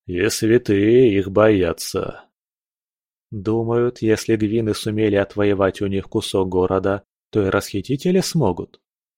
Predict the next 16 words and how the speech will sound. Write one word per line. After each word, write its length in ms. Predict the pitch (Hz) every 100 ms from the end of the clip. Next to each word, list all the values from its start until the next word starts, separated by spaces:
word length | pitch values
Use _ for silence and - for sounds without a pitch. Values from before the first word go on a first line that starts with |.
| -
догадался 800 | 101 104 117 101 87 85 - 101
Олег. 420 | 113 90 - _ _ _ _ _ _ _ _ _ _ -
«Ага, 760 | - 98 95 92 95 98 - _ -
именно 580 | 104 98 101 101 101 101
так. 500 | - 90 - _ _ _ _ _ _ _ _ -
Они 340 | - 127 147
могут 420 | 139 135 117 120
не 140 | 110 110
лезть 360 | 107 101 -
сюда, 500 | - 95 92 104 104
потому 420 | - 98 101 98
что 220 | 107 - 98
не 100 | 95
хотят 460 | - 95 107 101
провоцировать 800 | - 98 92 - 107 101 92 87
конфликт. 760 | - 87 80 98 98 78 _ _